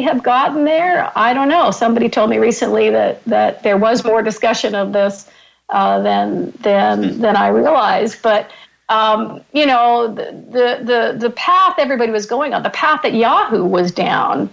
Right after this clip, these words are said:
at the beginning of the internet in the late nineties was cataloging. They hired armies of librarians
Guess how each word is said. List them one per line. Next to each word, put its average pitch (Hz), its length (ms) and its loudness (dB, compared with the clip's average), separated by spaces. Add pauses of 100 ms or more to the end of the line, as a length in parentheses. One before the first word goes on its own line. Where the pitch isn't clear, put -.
(140)
at 202 120 -2
the 196 60 -2
beginning 196 400 0
of 185 140 0
the 185 140 2
internet 180 280 0
in 175 60 -4
the 185 80 0
late 175 260 2
nineties 214 800 0 (400)
was 226 500 2
cataloging. 240 840 0
They 196 160 2
hired 214 720 0
armies 208 640 -2
of 214 480 0
librarians 254 1040 0